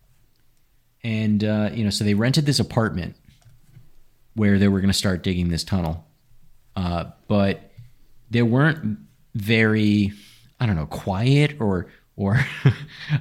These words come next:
don't know how you wanna put this, but they raised a whole lot of suspicion from their neighbors. And so somebody snitched and their house got, their apartment got raided. And somehow the police didn't find anything that was out of order.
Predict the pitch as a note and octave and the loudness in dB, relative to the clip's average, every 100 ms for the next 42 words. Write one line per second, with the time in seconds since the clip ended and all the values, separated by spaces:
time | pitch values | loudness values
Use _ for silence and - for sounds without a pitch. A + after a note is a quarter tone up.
0 | A2 A2 G#2 G2+ G2+ F#2+ G#2+ G2 F#2+ G2 | 4 6 6 6 4 2 0 0 -2 -2
1 | G2 G#2+ C#3 A#2+ G2+ G#2+ G2 F#2+ - F2+ | 0 2 2 2 -2 -2 -2 -2 -6 -6
2 | F#2 - E2+ E2+ D#2 D2+ C2+ - - - | -6 -6 -6 -6 -6 -6 -8 -10 -12 -16
3 | _ _ _ _ G#2 F#2 G2 F2+ - B2+ | _ _ _ _ -8 -4 -2 -2 0 2
4 | D3 D#3 A#2+ G2 - - - _ _ _ | 2 2 0 0 -2 -6 -14 _ _ _
5 | _ A#2+ G2+ G2 F2 F#2+ - E2+ F#2+ G#2+ | _ 0 2 2 2 0 -2 -4 0 0
6 | G2 G#2 D#2+ F2+ E2 - D#2 D2 B1+ - | 2 0 0 -2 -2 -4 -6 -8 -10 -14
7 | _ _ _ _ _ _ - G#2+ G#2 G#2 | _ _ _ _ _ _ -2 2 4 6
8 | G#2 G2+ - - _ _ _ _ - D#3+ | 4 2 -6 -16 _ _ _ _ -2 0
9 | A3 B3+ A#2 F#2 E2+ G2 G#2 - _ _ | 2 2 2 0 0 -2 -4 -10 _ _
10 | _ _ _ _ - G#2 B2 C3 C3+ - | _ _ _ _ -4 -2 2 4 2 2
11 | A#2 A2+ G#2 A2 A2 G#2 G2+ G#2 F#2+ F#2 | 4 4 4 2 4 4 2 2 0 0
12 | F2+ F2 F2 F2 F#2+ F2 C#2 | -2 -2 -2 -2 -4 -4 -6